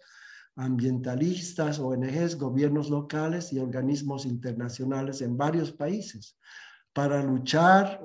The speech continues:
reivindicar, impulsar el reconocimiento y la implementación de los principios y valores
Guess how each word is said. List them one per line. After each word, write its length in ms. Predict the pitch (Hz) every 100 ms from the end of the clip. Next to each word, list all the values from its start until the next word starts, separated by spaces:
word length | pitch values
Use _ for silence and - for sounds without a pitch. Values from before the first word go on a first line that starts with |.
| 123
reivindicar, 800 | 139 135 135 131 127 160 180 190
impulsar 760 | 160 143 139 123 123 190 208
el 160 | 190 131
reconocimiento 880 | 120 117 127 127 123 131 143 147 151
y 40 |
la 100 | 135
implementación 1120 | 123 120 131 127 127 127 120 117 - 143 151
de 100 | 143
los 220 | 117 113
principios 800 | - 120 117 113 165 170 127 113 120
y 60 |
valores 600 | 120 127 135 143 156 -